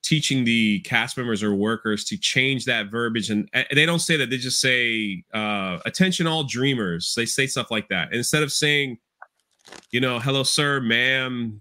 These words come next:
boy, girl," they say, "Hello, friend, hello, dreamer,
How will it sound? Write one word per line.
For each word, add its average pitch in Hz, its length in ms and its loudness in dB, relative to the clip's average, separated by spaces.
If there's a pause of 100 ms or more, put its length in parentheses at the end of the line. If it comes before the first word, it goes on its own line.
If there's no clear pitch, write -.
boy, 123 340 0
girl," 120 400 -2
they 110 100 -2
say, 104 380 0
"Hello, 104 320 -2
friend, 139 760 -2 (180)
hello, 107 300 0
dreamer, 127 800 0